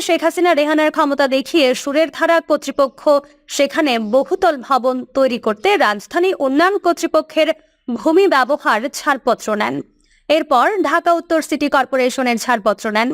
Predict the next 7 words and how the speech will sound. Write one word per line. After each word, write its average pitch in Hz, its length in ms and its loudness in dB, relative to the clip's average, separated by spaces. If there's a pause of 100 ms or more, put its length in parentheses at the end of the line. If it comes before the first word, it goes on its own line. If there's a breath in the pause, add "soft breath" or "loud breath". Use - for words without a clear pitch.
(500)
সিএসওআরএস 330 1160 2 (220)
রেকর্ডে 285 480 2 (300)
ওই 262 120 4 (160)
জায়গা 247 320 2 (140)
খাল 302 280 0 (120)
হিসেবে 262 300 -2
থাকায় 247 420 0